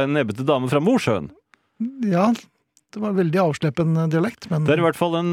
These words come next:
Speaker 1: meget provoserende faks.
Speaker 2: Det er det.
Speaker 1: Ja, som jeg umiddelbart imøtegår på vegne av etaten. Altså,
Speaker 2: Aha.
Speaker 1: berlinerkranser, fattigmann, goro,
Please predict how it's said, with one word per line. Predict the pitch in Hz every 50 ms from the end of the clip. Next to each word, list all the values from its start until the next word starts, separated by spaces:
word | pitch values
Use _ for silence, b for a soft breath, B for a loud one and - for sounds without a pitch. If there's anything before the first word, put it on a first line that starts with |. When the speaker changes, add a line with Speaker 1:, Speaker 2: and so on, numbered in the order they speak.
| 170 170
Speaker 1:
meget | 165 151 143 147 -
provoserende | - - 143 147 156 - 139 127 120 127 123
faks. | - 143 - - - - - - - - -
Speaker 2:
Det | 143 202 226
er | 185 147
det. | 123 113 - - 98
Speaker 1:
Ja, | 95 - -
som | - - 131
jeg | 131 151 160
umiddelbart | 165 156 131 104 117 117 135 151 - _ -
imøtegår | 156 147 185 180 123 - 131 120 196 294 320 - - - _
på | - 156 151
vegne | 156 143 113 98 107 135
av | - - 90 92 98 107 - -
etaten. | 110 101 - - 120 92 78 - - - 101 95
Altså, | 98 120 151 - 208 233 240 135
Speaker 2:
Aha. | 127 139 156 202 247 208 - 156
Speaker 1:
berlinerkranser, | 175 202 202 185 202 180 190 196 185 185 - - 233 240 220 -
fattigmann, | 196 170 - - 101 113 135 170 202 202 170 135 117 131
goro, | 147 160 156 151 160 165 175